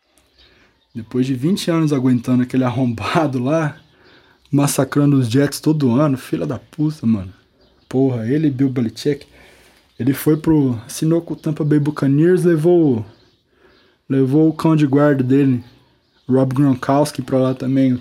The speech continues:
tight end dele. Tá lá com ele lá. Tá fazendo até um pouco de sucesso. Eu, eu não esperava muito mais do que aquilo lá, não. Até porque o, o elenco inteiro do,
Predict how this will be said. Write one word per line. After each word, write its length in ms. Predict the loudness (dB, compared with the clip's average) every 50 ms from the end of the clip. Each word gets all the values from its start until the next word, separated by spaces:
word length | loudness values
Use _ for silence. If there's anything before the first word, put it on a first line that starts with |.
| -6 _ -6
tight 260 | -4 0 0 2 2
end 220 | 2 2 2 2
dele. 340 | 0 -2 -4 -4 -4 -6 -8 -12 _ _ _ _ _ _ -20 -20 _ -20 -20 -20 -20 -20 _ _ _
Tá 140 | -2 0
lá 240 | 2 2 2 0 -2
com 240 | -6 -4 -4 -2 0
ele 160 | 0 0 -2
lá. 260 | -4 -6 -8 -10 -14 -18 _ _ _
Tá 100 | -12 -12
fazendo 360 | -6 -4 -2 0 2 2 2
até 200 | 2 2 2 2
um 300 | 4 4 2 2 0 -2 -6 -10 -16 -6 0
pouco 260 | 0 0 2 0 -2
de 80 | -4
sucesso. 580 | -4 -4 -6 -8 -8 -8 -8 -8 -8 -8 -2 0
Eu, 380 | 2 4 4 2 2 0 -2 -6 -12 -20 -20 _ _ _ _ -20 -20 -20 _ _ _ _ _ _ _ _ 0
eu 80 | 2
não 60 | 2 2
esperava 440 | 0 -2 0 2 4 4 4 4
muito 280 | 4 2 2 2 2 2
mais 300 | 2 4 4 2 0 -2
do 40 | -4
que 100 | -4 -4
aquilo 360 | -4 -4 -6 -6 -6 -4 -2
lá, 120 | -2 -4
não. 140 | -4 -6 -8 -10 -14 -18 _ _ _ _ -20 _ _ _ _ _ _ _ -20 -20 -20 -20 _ _
Até 220 | -6 -4 -2 -2 -2
porque 320 | 0 -2 -2 0 2 2
o, 640 | 4 4 4 4 4 4 4 4 4 4 2 0 0
o 100 | 0 2
elenco 460 | 4 4 4 4 4 4 2 2 0
inteiro 320 | -2 0 2 2 4 4 4
do, 320 | 2 0 0 0 -2 -6